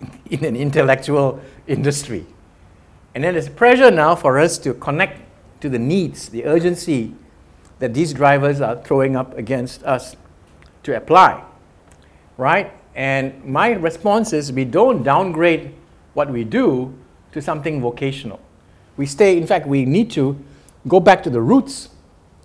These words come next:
and re-examine how we are developing knowledge and delivering it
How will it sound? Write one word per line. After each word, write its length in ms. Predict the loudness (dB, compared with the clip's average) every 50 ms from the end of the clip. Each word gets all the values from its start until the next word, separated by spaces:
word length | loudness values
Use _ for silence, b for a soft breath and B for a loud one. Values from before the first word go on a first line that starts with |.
| _ _ _ _ _ _ -8
and 220 | -4 -2 0 2
re-examine 600 | 6 6 6 6 6 4 0 0 0 0 -2 -2
how 300 | 0 2 4 6 6 4
we 280 | 4 2 0 0 -2 -2
are 380 | -4 -4 -4 -4 -4 -6 -8 -10 -16 _ _ _ _ _ _ _ _ _ _ -20 _ -6
developing 500 | -4 0 2 4 4 4 4 2 2 2
knowledge 400 | 4 4 4 4 4 2 0 -2
and 160 | -4 -6 -6 -4
delivering 520 | 0 2 2 2 2 2 0 0 -2 -4
it 100 | -8 -14